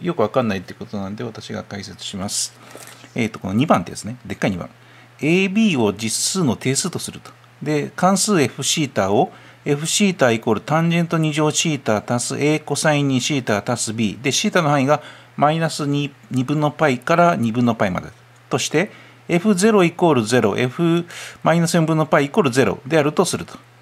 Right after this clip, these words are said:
次の各問いに答えなさいと。一番、A、Bの値を求めなさいと。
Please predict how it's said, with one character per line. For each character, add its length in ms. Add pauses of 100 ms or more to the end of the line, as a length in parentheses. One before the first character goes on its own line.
次 140
の 100
各 280
問 120
い 40
に 80
答 200
え 60
な 100
さ 120
い 60
と。 100
一 180
番、 140 (480)
A、 240
B 320 (100)
の 180
値 300
を 60
求 240
め 80
な 120
さ 120
い 60
と。 100